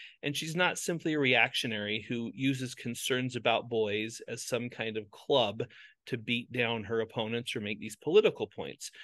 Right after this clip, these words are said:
She's a mom, four boys. She's also a nurse, and so she has a background in, uh, data and evaluating and assessing things. And she does that very honestly. She has no, um, hidden agenda. She will tell you what she thinks. And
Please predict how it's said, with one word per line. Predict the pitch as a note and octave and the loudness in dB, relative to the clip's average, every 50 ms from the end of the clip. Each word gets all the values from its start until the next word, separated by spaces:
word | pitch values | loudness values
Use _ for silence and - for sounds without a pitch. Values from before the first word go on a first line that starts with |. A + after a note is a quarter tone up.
| - - _ | -20 -14 _
She's | - - - E3 D#3 | -6 -4 -4 0 2
a | F3+ E3+ | 2 2
mom, | E3 D#3 D3+ D3 B2+ G#2+ E2+ E2+ F2 - _ _ _ - - - - | 2 2 4 4 2 2 0 -4 -10 -14 _ _ _ -20 -20 -4 2
four | C#3 C#3+ D#3 E3+ | 4 6 6 6
boys. | D#3 D3 D3+ C#3 A#2+ G2 F#2+ D2 - - - - - _ _ - - - - - _ | 4 2 2 2 2 2 0 -4 -8 -12 -12 -12 -14 _ _ -20 -20 -20 -20 -16 _
She's | - - E3+ D#3 D#3+ | -4 -2 0 4 6
also | E3 E3+ F3 - - F#3+ | 6 4 4 4 2 2
a | F3+ | 2
nurse, | F3 F#3 G3+ F#3 C3+ G2+ - - - | 2 2 0 0 0 0 -4 -6 -8
and | B2 - | -8 -2
so | - C#3+ | 0 0
she | C3 - - C#3 | 0 0 -2 -2
has | C3+ - C#3 D3 D3+ D#3+ | -2 0 0 0 0 0
a | |
background | C#3 A#2+ C3 B2 B2 B2 - B2+ A#2 A2 A2 B2+ C#3+ C#3 - - | 0 2 4 4 4 2 0 0 0 0 0 -2 -4 -6 -8 -6
in, | B2+ A#2+ A#2 A#2 A2+ A2+ A2+ - - _ _ _ - | -4 -2 -2 -2 -2 -4 -6 -8 -10 _ _ _ -8
uh, | C#3 C3 B2+ - - - - C3 B2 | -6 -6 -6 -6 -8 -10 -12 -12 0
data | - C#3+ C3+ D3+ E3 C3+ G#2 - - | 2 4 6 6 4 4 0 -4 -6
and | - A#2+ B2 | -6 -2 -2
evaluating | A#2+ A#2 A2+ B2+ A#2 B2 C#3 D#3+ D3+ C3 B2 A#2+ A#2 A2+ B2+ B2 A#2 | -2 0 2 4 4 6 6 6 4 4 4 2 2 0 -2 -4 -4
and | A#2+ C3 | -4 -6
assessing | C3+ - - - F3+ G3+ - - - G#3+ G3+ G3+ | -6 -6 -4 -2 0 0 0 0 -2 -4 -4 -6
things. | - - C#3+ C#3+ - - - | -8 -10 -10 -10 -10 -8 -6
And | C#3 C3 | -6 -4
she | - - F#3+ F3 | -2 -2 2 6
does | G#3+ G#3+ A3 F#3+ G#3+ | 6 6 6 6 6
that | G3 F3+ B2 D3 | 4 4 4 4
very | D3+ E3+ E3+ D#3+ - | 4 4 4 4 4
honestly. | - D3+ D3+ D3 C3 A2 - - - - F#2 - - - - - - - - | 2 -2 -2 -2 -2 -4 -6 -4 -4 -4 -4 -4 -8 -14 -14 -14 -14 -14 -10
She | - - D3+ D3+ | -4 0 0 2
has | B2+ D3+ D3 C#3+ C3 D3+ | 4 4 2 2 2 2
no, | D3 D#3+ E3+ E3+ E3+ E3+ D#3 - - | 4 4 6 6 6 4 2 2 0
um, | C#3+ C#3 B2 A#2 A2+ G#2 - | 0 0 0 -2 -4 -8 -10
hidden | - - - F3+ F3 F#3 F3+ | -8 2 2 2 2 4 2
agenda. | E3+ D3 C3 A#2 C#3+ C#3+ B2 A2+ G#2 G#2+ A2 B2+ D3+ - - | 0 0 0 2 2 2 2 2 -2 0 2 2 2 0 -2
She | - - - - D3 | -6 -6 -2 -2 0
will | C#3+ D3 C3+ | 2 2 0
tell | C#3 - - C#3+ C#3+ | 0 0 0 2 2
you | E3 F3+ E3 | 2 4 2
what | C#3+ C3 - | 2 2 0
she | - - C#3 | -2 -6 -8
thinks. | C3+ - A3 - A#2+ - D2 D#3 - - - - - | -8 -6 -4 -4 -4 -6 -6 -12 -12 -12 -10 -6 -4
And | C#3 C3+ C3 B2+ A2 | -2 0 0 -2 -4